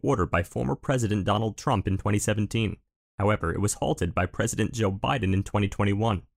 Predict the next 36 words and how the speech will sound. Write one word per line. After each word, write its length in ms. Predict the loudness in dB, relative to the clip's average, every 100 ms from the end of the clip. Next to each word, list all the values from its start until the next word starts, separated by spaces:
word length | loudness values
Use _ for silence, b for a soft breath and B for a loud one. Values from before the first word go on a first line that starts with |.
| _ _ _ -2
By 120 | 0
then, 320 | 2 2 2
the 100 | 0
ranches 460 | 0 0 0 0 0
had 160 | 0
already 340 | 0 0 0 2
initiated 500 | 0 0 0 0 0
legal 360 | 0 0 0
action 400 | -2 -4 -4 -4
against 420 | 0 0 -2 -4
several 300 | -2 0 0
officials, 560 | 0 -2 -2 -2 -2 -4 -6
including 480 | -4 0 2 2 0
Secretary 580 | -2 -4 0 2 2
Alejandro 460 | 2 2 2 2 2
Mayorkas 580 | 2 2 0 0 -2 -2
of 120 | 0
the 80 | 0
U 140 | 2
S 120 | 0
Department 420 | -2 0 0 0 0
of 60 |
Homeland 320 | 0 0 0
Security. 560 | -2 -2 0 2 0 -8 _ _ _ _ -4
A 60 | 2
recent 460 | 4 4 2 0
joint 320 | 0 0 0 -2
status 420 | -2 0 0 -2
report 480 | -4 0 0 0 -2
suggests 540 | -4 0 -2 -2 -4
ongoing 500 | -2 -2 0 0 0
efforts 380 | 0 2 0 0
to 100 | -2
settle 300 | -2 0 0
the 80 | 2
matter. 340 | 0 -2